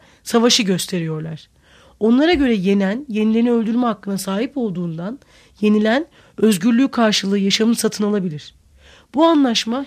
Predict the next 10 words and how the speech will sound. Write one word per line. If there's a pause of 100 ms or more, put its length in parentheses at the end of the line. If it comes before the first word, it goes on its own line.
her
iki
yanın
işine
geldiği
ölçüde
daha
da
meşru
olur.